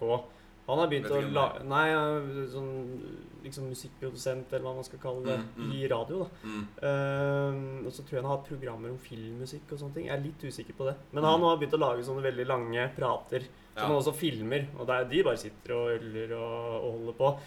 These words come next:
Speaker 2: Ja.
Speaker 1: Og der varierer også veldig med, med gjest.
Speaker 2: Mm.
Speaker 1: Men det er jo morsomst når han har noen som han kjenner litt.
Speaker 2: Ja.
Speaker 1: For de prater jo om alt mulig rart.
Speaker 2: Ja.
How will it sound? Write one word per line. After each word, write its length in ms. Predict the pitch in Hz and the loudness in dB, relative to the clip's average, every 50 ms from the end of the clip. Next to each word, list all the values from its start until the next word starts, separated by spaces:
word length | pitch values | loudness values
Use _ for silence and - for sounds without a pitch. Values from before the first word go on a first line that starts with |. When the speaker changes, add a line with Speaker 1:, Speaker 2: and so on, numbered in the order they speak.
| - 101 | -6 0
Speaker 2:
Ja. 60 | 101 | 4
Speaker 1:
Og 60 | 101 | 8
der 140 | 156 156 147 | 8 8 10
varierer 420 | 147 151 147 151 139 127 120 120 135 | 8 6 6 8 8 8 8 6 4
også 180 | 135 123 135 127 | 4 2 2 2
veldig 240 | 127 117 113 113 | 2 2 0 -2
med, 420 | 113 117 120 120 117 117 113 113 117 | -2 -2 0 0 0 0 -2 -4 -2
med 120 | 120 123 123 | -2 -2 0
gjest. 500 | 131 151 - - - - - - - - - - - - | 0 0 -2 -4 -8 -10 -10 -14 -16 -20 -20 -20 -10 -6
Speaker 2:
Mm. 60 | 120 | -2
Speaker 1:
Men 80 | 113 147 | 2 6
det 80 | 147 151 | 8 8
er 120 | 143 156 | 8 8
jo 60 | 160 | 6
morsomst 680 | 147 135 - - - - - 202 208 202 - - - - - - - | 2 -2 -4 -6 -4 -2 0 0 0 -2 -4 -6 -10 -12 -16 -8 -4
når 100 | 190 202 175 | -2 0 2
han 140 | 139 127 123 127 | 2 2 2 0
har 100 | 127 131 | 0 0
noen 160 | 127 117 110 | 0 -2 -4
som 120 | - 127 123 | -4 -6 -6
han 100 | 120 117 | -6 -6
kjenner 680 | - - - 165 143 120 117 117 113 120 135 135 139 | -8 -6 -4 -4 -4 -4 -6 -6 -6 -6 -6 -4 -4
litt. 400 | 170 214 208 - - - - - - - - | -4 -4 -6 -8 -14 -20 -20 -20 -14 -4 -2
Speaker 2:
Ja. 160 | 117 123 123 - - - - - | 0 0 0 -2 -8 -16 -10 -2
Speaker 1:
For 80 | 165 | 2
de 100 | 165 165 | 2 2
prater 340 | 165 170 160 127 110 - 156 | 6 6 6 6 6 4 2
jo 60 | 180 196 | 0 0
om 80 | 180 - - - | -2 -6 -2 2
alt 260 | 127 127 135 131 - | 2 2 2 0 -2
mulig 220 | 135 120 107 113 131 | -4 -2 0 0 2
rart. 260 | 180 214 208 - - - | 2 0 0 -4 -4 -2
Speaker 2:
Ja. 160 | 117 113 | -2 -2